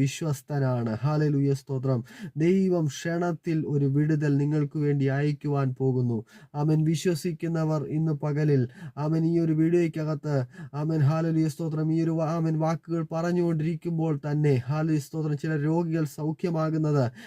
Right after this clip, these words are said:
ഞാൻ ഇതിനകത്തിലൂടെ, ആമേൻ, ആത്മാവിലൂടെ കാണുകയാണ്. ഹല്ലേലൂയ,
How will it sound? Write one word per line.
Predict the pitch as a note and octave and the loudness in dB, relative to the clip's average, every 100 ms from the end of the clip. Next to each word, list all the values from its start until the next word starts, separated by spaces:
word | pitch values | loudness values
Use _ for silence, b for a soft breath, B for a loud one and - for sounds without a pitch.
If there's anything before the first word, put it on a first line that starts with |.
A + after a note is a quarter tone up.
| D3+ C#3+ | -8 -2
ഞാൻ | D#3+ D#3+ | 2 2
ഇതിനകത്തിലൂടെ, | D#3+ E3 E3 D#3+ E3 D#3+ D#3 C#3 | 2 0 -2 -2 0 2 2 0
ആമേൻ, | D#3 D#3 D3+ | -2 0 0
ആത്മാവിലൂടെ | E3 - E3 E3 E3 D#3+ D#3 D3+ C#3+ | -2 -4 -4 -2 0 0 0 0 -2
കാണുകയാണ്. | D#3 D#3+ D3+ C#3+ C#3 C3+ B2 | -2 0 2 2 2 2 2
ഹല്ലേലൂയ, | D3+ D#3+ D#3 D3+ | 0 2 2 2